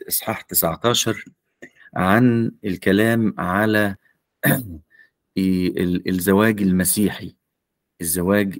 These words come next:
المسيحي. والسؤال اللي سألوه الفريسيين عشان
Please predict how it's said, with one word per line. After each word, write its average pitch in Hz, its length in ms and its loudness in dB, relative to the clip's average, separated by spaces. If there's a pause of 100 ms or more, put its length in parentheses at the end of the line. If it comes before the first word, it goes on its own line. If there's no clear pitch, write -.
المسيحي. 92 640 -4 (600)
والسؤال 120 680 0
اللي 95 140 0
سألوه 101 640 -2
الفريسيين 92 800 -2
عشان 95 540 0